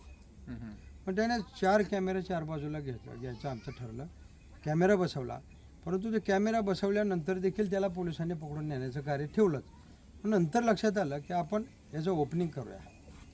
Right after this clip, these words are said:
Speaker 2: आणि मग त्या ठिकाणचे मान्य कोण नवीन व्यक्ती असेल, मान-, अधिकारी असतील,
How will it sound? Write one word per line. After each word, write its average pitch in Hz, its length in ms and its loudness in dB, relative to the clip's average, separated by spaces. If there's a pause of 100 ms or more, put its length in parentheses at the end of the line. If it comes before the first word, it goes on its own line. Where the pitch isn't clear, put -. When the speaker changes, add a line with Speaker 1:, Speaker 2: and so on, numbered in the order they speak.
(420)
Speaker 2:
आणि 185 120 2
मग 240 220 2
त्या 240 100 4
ठिकाणचे 214 600 2 (160)
मान्य 185 360 0
कोण 185 200 -2
नवीन 175 480 0 (340)
व्यक्ती 170 260 0
असेल, 151 400 0
मान-, 147 180 -4
अधिकारी 147 440 -2
असतील, 139 360 -2